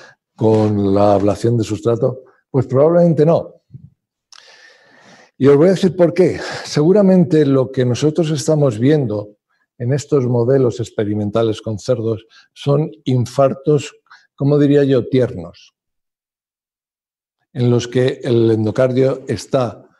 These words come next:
afectado, pero no es igual que el endocardio que vemos cuando nosotros estamos analizando una taquicardia ventricular.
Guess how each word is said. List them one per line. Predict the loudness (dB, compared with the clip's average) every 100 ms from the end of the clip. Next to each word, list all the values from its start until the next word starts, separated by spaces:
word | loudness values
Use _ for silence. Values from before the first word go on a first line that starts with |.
| _
afectado, | -10 -10 -6 -2 -2 -2 -10 -20 _ _ _ _ _ -6
pero | -4 0
no | 0
es | 0 0
igual | 2 2 2 0
que | -2
el | -4
endocardio | -4 -6 -4 -2 -2 -4
que | -2
vemos | -2 -2 -4 -8 -18 -20 _
cuando | -6 -4 -2 -4
nosotros | -6 -8 -8 -8
estamos | -10 -10 -10 -10 -10
analizando | -10 -10 -8 -8 -6 -8 -10 -20 -8
una | -4 -2
taquicardia | -2 -4 -4 -4 -4 -6
ventricular. | -8 -12 -16 -14 -16